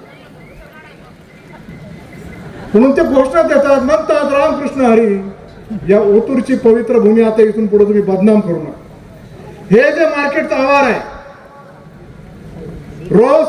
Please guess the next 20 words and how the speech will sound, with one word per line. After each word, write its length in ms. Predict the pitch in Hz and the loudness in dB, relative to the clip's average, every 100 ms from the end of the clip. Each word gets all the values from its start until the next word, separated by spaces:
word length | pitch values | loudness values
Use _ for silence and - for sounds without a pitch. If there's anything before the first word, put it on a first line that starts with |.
| - | -2
कितीतरी 500 | 262 311 302 302 311 | -6 -4 -2 -2 -2
कांद्याची 560 | 254 254 262 277 277 | -4 -4 0 2 0
आवक 400 | 294 233 277 285 | 0 0 0 0
होती, 200 | 262 233 | 0 -2
जावक 380 | 277 240 240 247 | 0 0 2 0
होती. 220 | 196 190 - - - - - - - - - - - - - - - - - - - - | -2 -6 -10 -20 -20 -20 -20 -20 -20 -20 -20 -20 -20 -20 -18 -18 -18 -18 -18 -16 -8 2
या 160 | 233 302 | 2 2
कांद्याच्या 580 | 262 262 285 311 320 311 | 2 2 4 4 2 -2
प्रश्नासाठी 640 | 302 254 311 285 285 320 | -2 -4 -2 0 0 0
आम्ही 260 | 302 277 311 | 0 -2 -4
कायम 380 | - 277 339 330 | -2 0 2 0
झटत 300 | 269 302 262 | 0 0 2
राहिलेलो 320 | 247 240 233 | 4 4 2
आहे. 120 | 175 - - - - - - - - - - - - - - - - 196 | -2 -8 -18 -20 -20 -20 -20 -20 -20 -20 -20 -20 -20 -20 -20 -20 -10 -4
आता 320 | 226 320 311 | 0 2 0
कांद्याच्या 560 | 269 269 285 302 311 311 | 0 -2 2 0 2 0
पिकावर 520 | 311 294 302 320 320 | 0 0 2 2 2
जेव्हा 200 | 302 302 | 0 -2
संकट 380 | 302 285 302 320 | -2 -4 -2 0
आलं, 300 | 254 196 | 0 -4